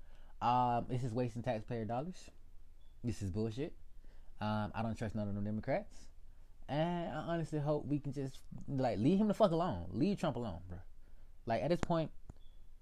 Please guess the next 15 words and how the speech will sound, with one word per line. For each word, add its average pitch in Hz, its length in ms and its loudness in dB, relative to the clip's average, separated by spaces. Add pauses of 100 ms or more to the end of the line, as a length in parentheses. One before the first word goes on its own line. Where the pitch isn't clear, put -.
(140)
you 127 120 4
know 147 80 6
what 139 60 4
I'm 139 60 2
saying? 143 280 6
At 120 120 4
this 170 140 4
point, 175 300 4 (920)
y'all 139 220 10
are 151 40 8
doing 135 140 8
that 135 140 4
for 127 180 6
a - 20 4
reason. 98 300 2